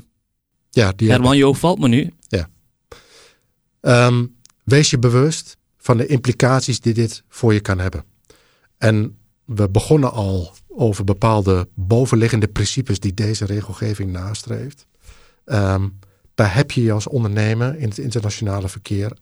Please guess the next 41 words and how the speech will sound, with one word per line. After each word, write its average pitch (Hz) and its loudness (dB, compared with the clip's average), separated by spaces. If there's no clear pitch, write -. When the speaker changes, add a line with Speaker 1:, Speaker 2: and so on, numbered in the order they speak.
Speaker 1:
aan 104 -2
te 104 -6
houden. 95 -6
Het - -10
is 98 -2
niet 117 -2
alleen 104 0
maar 98 0
een 95 -4
kwestie 110 -2
van 87 -8
regelgeving. 104 -4
Het - -6
is 92 -2
een 98 -6
stuk - -4
verantwoordelijkheid 104 -4
die - 0
ook 123 2
zo 120 0
door 113 4
de 104 0
community 113 0
wordt 98 -4
gezien. 95 -4
Doe 131 6
je 135 6
er 127 4
niet 131 4
aan 120 2
mee, 135 0
lig 107 0
je 104 0
eruit. 78 -8
Simpel 104 -4
als 92 -6
dat. 82 -8
Er 90 -2
zijn 98 -2
voorbeelden 104 -4
genoeg. 82 -12